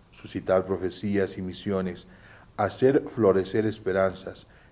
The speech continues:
estimular la confianza, vendar heridas, entretejer relaciones, aprender unos de otros y crear un imaginario positivo que ilumine las mentes,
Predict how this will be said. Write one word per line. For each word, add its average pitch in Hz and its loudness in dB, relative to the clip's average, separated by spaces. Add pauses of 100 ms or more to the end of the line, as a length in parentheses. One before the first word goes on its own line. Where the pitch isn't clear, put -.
(100)
estimular 92 2
la 90 0
confianza, 95 -4 (340)
vendar 92 2
heridas, 87 -2 (480)
entretejer 117 2
relaciones, 87 -2 (480)
aprender 95 4
unos 107 2
de 92 2
otros 113 0 (340)
y 104 -8
crear 113 6
un 101 -4
imaginario 95 0
positivo 104 -4 (320)
que 120 0
ilumine 110 4 (440)
las 85 -6
mentes, 104 -2